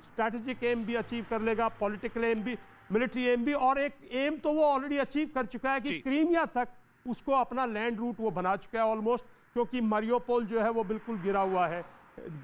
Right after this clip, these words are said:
Speaker 1: आप, खैर-, खेरसान वो खुद मान चुके हैं गिरा हुआ है। जरपाजिया पे बिल्कुल उनकी सेना पहुंच चुकी है, क्योंकि जरपाजिया पे वो बंद है, अमन, जहां से पानी जाता है क्रीमिया के अंदर, जो ड्नेपर रिवर को कंट्रोल
Speaker 2: जी सर।
Speaker 1: करता है, वहां पे एक बंद है।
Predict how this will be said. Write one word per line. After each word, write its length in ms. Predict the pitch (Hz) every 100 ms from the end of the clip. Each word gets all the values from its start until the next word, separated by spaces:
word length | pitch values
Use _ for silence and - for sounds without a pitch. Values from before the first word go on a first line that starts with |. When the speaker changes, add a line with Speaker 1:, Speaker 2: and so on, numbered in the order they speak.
| 214 220 196
Speaker 1:
आप, 200 | 202 220 -
खैर-, 640 | 208 160 - 226 226 - 240
खेरसान 480 | 226 233 - 262
वो 80 | 262
खुद 220 | - 277
मान 260 | 294 254 233
चुके 220 | 226 214
हैं 120 | 220
गिरा 160 | 190 202
हुआ 220 | 185 180
है। 80 | 175 - - -
जरपाजिया 580 | 190 226 254 277 269 294
पे 260 | 285 285 277 - - _ -
बिल्कुल 440 | 156 311 302 320
उनकी 260 | 294 240 269
सेना 280 | 247 247 262
पहुंच 260 | - 247
चुकी 240 | - 202 233
है, 120 | 254
क्योंकि 260 | 247 240
जरपाजिया 560 | 233 220 208 254 254 269
पे 120 | 285
वो 140 | 269 240
बंद 380 | - 269 330
है, 280 | 214 226 202 - 190
अमन, 260 | 185 247 - - - 147
जहां 260 | 170 226
से 120 | 233 277
पानी 400 | - 220 285 294
जाता 320 | 226 190 202
है 80 | 185
क्रीमिया 460 | - 190 185 185
के 120 | 165
अंदर, 260 | 175 160 147 - - -
जो 200 | 143 240
ड्नेपर 580 | 262 165 135 226 240 277
रिवर 200 | 247 233
को 140 | 240 269
कंट्रोल 420 | - 240 - 285
Speaker 2:
जी 60 |
सर। 60 | 285
Speaker 1:
करता 320 | 214 165 -
है, 60 | 190
वहां 200 | 170 196
पे 140 | 226
एक 140 | 202 143
बंद 220 | 196 165
है। 220 | - -